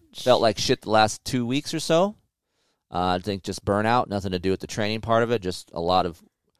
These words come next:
a lot of paperwork and a lot of writing and things going on. But, um, that's just part of what I do. I have ups and downs because I just do the stuff so much. So, um, Troll training has been great for Aiden,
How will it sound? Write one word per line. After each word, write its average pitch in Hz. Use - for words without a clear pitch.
a 98
lot 101
of -
paperwork 113
and 101
a 98
lot 101
of 90
writing 101
and 95
things 101
going 95
on. 113
But, 92
um, 87
that's 101
just -
part 95
of 87
what 92
I 90
do. 95
I 90
have 87
ups -
and 92
downs 90
because 85
I 85
just 82
do 98
the 90
stuff 82
so 92
much. 85
So, 85
um, 80
Troll 120
training 113
has 107
been 104
great 101
for 101
Aiden, 95